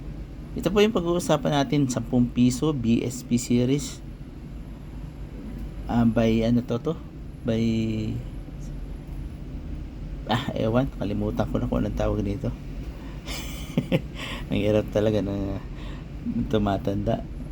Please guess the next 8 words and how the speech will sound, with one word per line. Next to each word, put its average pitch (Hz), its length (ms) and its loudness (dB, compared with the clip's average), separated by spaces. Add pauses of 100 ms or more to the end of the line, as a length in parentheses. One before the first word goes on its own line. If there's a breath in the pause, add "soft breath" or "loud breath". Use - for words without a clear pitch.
(1800 loud breath)
Ayan. 101 560 0 (320)
Okay. 131 480 4 (1400 loud breath)
Umpisahan 135 480 6
po 127 160 2
natin 120 400 4
dito 120 320 6
sa 117 240 2
sampung 113 400 0